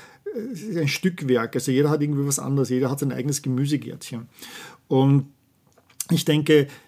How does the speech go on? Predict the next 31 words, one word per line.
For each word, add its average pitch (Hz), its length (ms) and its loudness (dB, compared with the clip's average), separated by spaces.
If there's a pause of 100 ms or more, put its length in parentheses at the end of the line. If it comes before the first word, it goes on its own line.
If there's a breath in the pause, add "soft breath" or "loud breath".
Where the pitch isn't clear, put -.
(140 loud breath)
ich 143 140 -8
denke, 143 300 2
da 139 160 2
müsst-, 151 400 4 (280)
vielleicht, 131 460 2
vielleicht 139 400 2
wäre 143 180 4
ein 135 140 0
Ansatz, 139 720 0
dass 127 340 0
man 135 360 2
hier 135 380 2
bessere 135 500 -2
Vorgaben 131 720 -2
gibt 139 220 -8
vom 135 180 0
Gesetzgeber, 135 720 -2 (400 loud breath)
dass 135 160 0
man 139 120 2
das 139 140 0
vielleicht 139 260 0
auch - 80 -12
transparenter 131 720 -2
macht. 135 260 -8
Ich 139 160 -6
denke, 131 460 0
hier 131 200 0
sollte 135 460 -2
auch 127 240 -6
ein 135 160 -4
unabhängiges 139 1120 -2